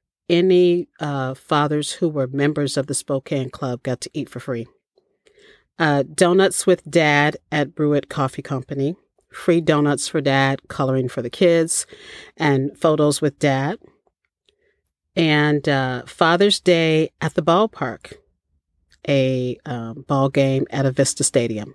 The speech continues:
And it sounds like they probably do it up big in Spokane every year for Father's Day. I wonder how many Washingtonians had no idea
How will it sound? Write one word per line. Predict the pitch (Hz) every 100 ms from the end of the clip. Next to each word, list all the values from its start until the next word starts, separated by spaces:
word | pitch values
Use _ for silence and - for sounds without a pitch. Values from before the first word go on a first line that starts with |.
| _ _ _ _ _ _ - - _ _
And | 156 151
it | 180 -
sounds | - 180 180 165
like | 170 151 143 - -
they | 160
probably | 170 208 165 151 147
do | 135 151
it | 143
up | 135 -
big | 143 139 131 - -
in | 139
Spokane | - 135 127 - 139 123 127 -
every | 139 135
year | 123 127
for | 117 123
Father's | 117 110 110
Day. | - 107 107 _ _ _ _ _ _ _ _ _
I | 165 220
wonder | 247 180 131 120 - _ _ _ _ _ _ _ _
how | 190
many | 190 202 202
Washingtonians | 180 165 - - 151 143 131 131
had | - - 156 143
no | 143 139 143
idea | 160 170 165 143 117 107